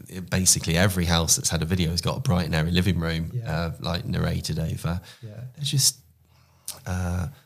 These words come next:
Speaker 1: they're, they're called picturettes, videoettes, where they just scan around a photo. You could do the same by just moving your phone around your
Speaker 2: <laughs>
Speaker 1: face and save yourself from the drivel.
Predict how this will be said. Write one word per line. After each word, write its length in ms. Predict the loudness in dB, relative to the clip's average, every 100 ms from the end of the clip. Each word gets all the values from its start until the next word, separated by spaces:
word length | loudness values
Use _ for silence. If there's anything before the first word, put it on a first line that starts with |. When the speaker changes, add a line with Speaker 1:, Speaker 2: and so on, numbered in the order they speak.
| _ _
Speaker 1:
they're, 180 | -4 0
they're 120 | 0
called 320 | 2 4 4 2
picturettes, 960 | -2 2 4 4 2 2 6 8 6
videoettes, 760 | 6 10 12 12 8 4 0 4
where 140 | 4
they 120 | 4
just 220 | 4 6
scan 180 | 8 8
around 200 | 6 4
a 40 | 2
photo. 360 | 2 2 2
You 40 | -2
could 120 | 4
do 160 | 6
the 80 | 6
same 320 | 4 6 6
by 100 | 6
just 240 | 4 2 2
moving 320 | 2 4 2
your 120 | 2
phone 260 | 2 2 6 10 10
around 180 | 8 2
your 100 | 0
Speaker 2:
<laughs> 160 | 0
Speaker 1:
face 460 | 0 0 2 2 2 -2 -8 -2
and 200 | 4 6 8
save 440 | 8 10 8 8
yourself 400 | 6 8 6 4
from 140 | 2
the 80 | 2
drivel. 460 | 6 4 4 0